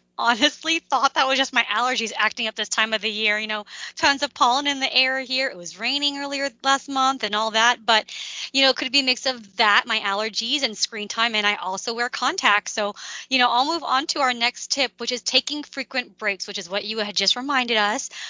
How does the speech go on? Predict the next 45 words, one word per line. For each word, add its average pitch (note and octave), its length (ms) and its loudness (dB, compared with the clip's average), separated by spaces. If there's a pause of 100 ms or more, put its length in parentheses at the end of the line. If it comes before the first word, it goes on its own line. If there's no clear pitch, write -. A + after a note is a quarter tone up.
(120)
You B3+ 120 -10
know, C4 80 -6
I B3+ 140 -2
feel, B3+ 440 -2
again, G#3+ 400 0
as G#3+ 220 -4
we're A3 80 -6
just A3 120 -4
a A3 60 -4
broken A3 360 -4
record A3+ 280 -2
here G#3+ 180 2
at - 80 -2
Sharp G3+ 260 -2
Best G3+ 260 0
Health, G#3 340 -2
constantly G#3 520 -4
reminding A#3 320 0
our A#3+ 120 -2
team A3 260 -4
members G#3+ 340 -4
to - 80 -2
take G3 320 -4
a B3 100 0
stretch - 480 0
break, G#3+ 500 0
stretch - 580 -4
out G#3+ 200 -4
those A#3+ 200 -8
hands, C4 720 -2
those F#3 240 -10
arms, B3+ 480 -2
you A#3 60 -2
know, A#3 160 0
those, G3+ 200 -4
do B3+ 160 -4
some G#3 240 -8
leg C4+ 200 2
stretches. B3 640 2
And A#3+ 120 -4
now A#3+ 240 2
we're C#4 80 -2
expanding A#3 540 0
this G#3+ 160 -2
thought G3 400 2